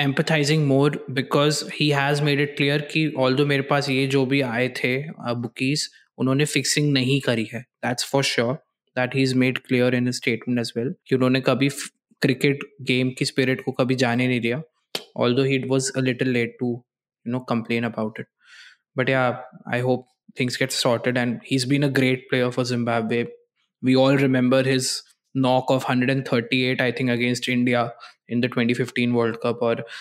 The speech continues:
एक बहुत आइकॉनिक उनका लास्ट बॉल फोर है against Australia in the T twenty World Cup two thousand seven,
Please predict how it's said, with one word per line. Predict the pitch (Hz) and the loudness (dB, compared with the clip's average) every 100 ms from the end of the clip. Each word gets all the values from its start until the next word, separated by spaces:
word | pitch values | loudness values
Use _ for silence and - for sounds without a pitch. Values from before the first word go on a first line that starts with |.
| - - - | -18 -6 -4
एक | 127 | -2
बहुत | 139 139 | 0 0
आइकॉनिक | - 123 110 127 123 131 143 | 2 0 2 2 2 0 0
उनका | 127 131 | 2 2
लास्ट | 127 120 117 - | 2 2 0 0
बॉल | 131 131 - | 2 2 2
फोर | 120 120 | 2 2
है | 120 123 123 | 2 2 2
against | 117 120 120 117 | 0 0 0 0
Australia | 120 - 127 117 120 120 117 - | 0 0 0 0 2 0 -4 -12
in | 117 120 | -6 0
the | 123 120 - | 0 0 -2
T | 131 131 | -4 0
twenty | 131 131 131 | 0 4 4
World | 123 127 | 2 0
Cup | - | 0
two | 131 135 | 0 2
thousand | 127 131 131 | 2 2 0
seven, | 127 123 120 | 0 0 -2